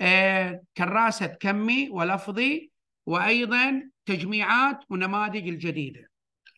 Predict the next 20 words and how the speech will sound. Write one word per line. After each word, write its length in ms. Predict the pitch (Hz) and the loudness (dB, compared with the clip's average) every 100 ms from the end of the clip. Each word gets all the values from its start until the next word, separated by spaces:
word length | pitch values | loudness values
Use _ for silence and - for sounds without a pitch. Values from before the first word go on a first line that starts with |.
| _ - | _ -4
يلا 280 | 254 294 285 | 0 2 4
ناخذ 380 | 285 285 262 208 | 4 4 2 0
الحين 420 | 196 226 247 247 | -4 -4 -4 -2
طرق 360 | 226 208 202 175 | 0 0 0 -2
الحل. 440 | 160 - 156 - _ _ _ _ _ _ _ - | -4 -6 -8 -10 _ _ _ _ _ _ _ 0
الحل 480 | 208 196 294 302 208 | 2 2 4 4 6
دائمًا 420 | 262 269 247 220 | 4 4 2 2
في 120 | 208 | 0
القدرات 640 | 262 247 240 240 240 240 190 | -2 0 0 2 2 0 -2
عندنا 320 | 214 185 233 | -8 -6 -4
نوعين. 460 | 226 175 156 123 _ _ _ _ _ _ _ - | -2 -2 -4 -8 _ _ _ _ _ _ _ -2
الحل 480 | 185 180 254 277 262 | -2 0 2 2 2
الأول 560 | 240 254 131 254 226 | 0 0 0 -2 -4
حل 260 | 170 233 196 | -4 -4 0
رياضي، 560 | 175 170 156 135 123 - _ _ _ _ _ _ | 2 2 2 -2 -10 -16 _ _ _ _ _ _
يعني 320 | 185 190 214 214 | -2 0 2 0
بالرياضيات، 880 | 202 202 202 196 196 160 120 - _ 170 | -2 0 2 2 0 -4 -6 -12 _ -4
الرياضات 580 | 165 185 202 214 208 | -2 2 2 2 0
اللي 140 | 180 170 | -2 -2
درستوه، 600 | 170 170 170 - 139 | 0 -2 -2 -6 -8